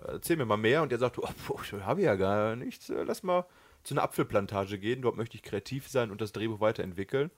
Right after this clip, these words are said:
Und dann arbeiten sie zusammen auf dieser Apfelplantage, wo sie auch auf zwei Freunde treffen, die dort arbeiten, die jüngst aus dem Museum gefeuert wurden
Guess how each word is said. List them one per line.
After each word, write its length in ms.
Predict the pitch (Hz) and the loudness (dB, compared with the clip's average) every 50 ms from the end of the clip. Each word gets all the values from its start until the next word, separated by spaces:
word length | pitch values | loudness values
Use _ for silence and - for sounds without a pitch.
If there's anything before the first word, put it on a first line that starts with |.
| _ _ _ _ _ _ _ _ _ _ _ | _ _ _ _ _ _ _ _ _ _ _
Und 60 | - | -2
dann 120 | 104 101 - | -2 0 2
arbeiten 300 | 90 107 110 110 71 95 | 2 2 2 2 0 0
sie 80 | - | -4
zusammen 120 | - 110 107 | -2 -2 -2
auf 60 | 104 | -2
dieser 260 | - 107 95 95 69 - | -4 -2 -2 -2 -2 -2
Apfelplantage, 960 | - - - 110 107 - 131 127 123 127 - 139 135 143 151 160 185 220 - _ _ _ _ _ _ _ _ | -6 -4 -4 -4 -4 -2 -2 -2 -2 -2 -2 0 0 0 0 -2 -4 -4 -4 _ _ _ _ _ _ _ _
wo 120 | 98 107 104 | -6 -2 0
sie 80 | 104 | 0
auch 80 | 104 98 | 0 0
auf 160 | 101 - - | 0 -2 -4
zwei 420 | - - 107 101 101 98 98 92 - _ _ _ _ _ _ _ _ _ | -6 0 2 4 4 4 4 2 -2 _ _ _ _ _ _ _ _ _
Freunde 340 | _ - - 95 95 107 120 | _ -2 0 0 0 0 -2
treffen, 280 | - - - 135 - 123 | -6 -6 -6 -6 -6 -2
die 60 | 101 | 0
dort 200 | 101 95 - - | 0 2 2 2
arbeiten, 400 | 95 98 101 123 131 131 - 117 | 2 2 4 4 2 2 0 -2
die 240 | 104 104 101 101 - - | -6 -4 -4 -4 -6 -6
jüngst 340 | 98 98 104 120 120 - - | -6 -6 -6 -6 -6 -4 -4
aus 140 | 92 98 - | -4 -4 -4
dem 80 | 95 | -6
Museum 320 | 92 90 85 90 87 98 117 | -8 -4 -2 -2 -2 -2 -4
gefeuert 440 | 127 - - 139 131 139 147 143 | -6 -6 -2 -2 0 0 0 -2
wurden 380 | 135 131 147 156 156 175 214 | -2 -2 0 0 0 -2 -8